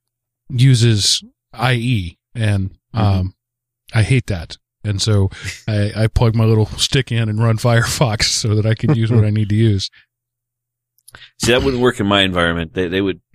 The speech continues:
Speaker 2: probably come down and steal your computer away from you.
Speaker 1: Well, the, the way it works there is once you plug in a U S B stick, it, it encrypts it so, and becomes, uh, otherwise it's read only. So, uh, you can read what's on there, but you can't write to it. Otherwise, you can't steal corporate secrets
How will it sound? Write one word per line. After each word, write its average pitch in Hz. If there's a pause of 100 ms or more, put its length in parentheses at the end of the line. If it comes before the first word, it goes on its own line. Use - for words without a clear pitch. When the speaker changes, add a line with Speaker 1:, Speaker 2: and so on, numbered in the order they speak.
Speaker 2:
probably 92
come 92
down 90
and 82 (340)
steal -
your 87
computer 92
away 87
from 85
you. 78 (240)
Speaker 1:
Well, 160
the, 165
the 156
way 196
it 190
works 180
there 151
is 131
once 156
you 175
plug 156
in 143
a 139
U 139
S 131
B 143
stick, 127
it, 117 (100)
it 120 (280)
encrypts -
it - (140)
so, -
and 113
becomes, 113 (580)
uh, 104
otherwise 127
it's 110
read 113
only. 90
So, 98 (480)
uh, 101
you 113
can 104
read 143
what's 139
on 120
there, 117
but 113
you 107
can't 117
write 110
to 101
it. 95
Otherwise, 101
you 98
can't 107
steal 110
corporate 107
secrets 101